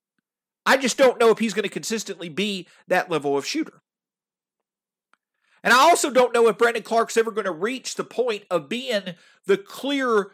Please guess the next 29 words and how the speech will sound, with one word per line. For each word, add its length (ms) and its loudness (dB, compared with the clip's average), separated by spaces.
starting 600 0
front 340 -2
court, 380 -2
court 320 -4
partner 400 2
of 180 0
Jaren 260 -10
Jackson 400 -6
Junior. 400 -8
I 160 2
don't 280 -2
think 220 -6
that 200 -10
this 220 -8
season 340 -10
has 360 -8
that 260 -4
big 380 -4
of 340 6
a 540 2
role 360 4
to 120 -6
play 720 2
in 520 -4
the 80 4
Grizzlies 420 -2
figuring 320 -6
that 160 2
out. 360 0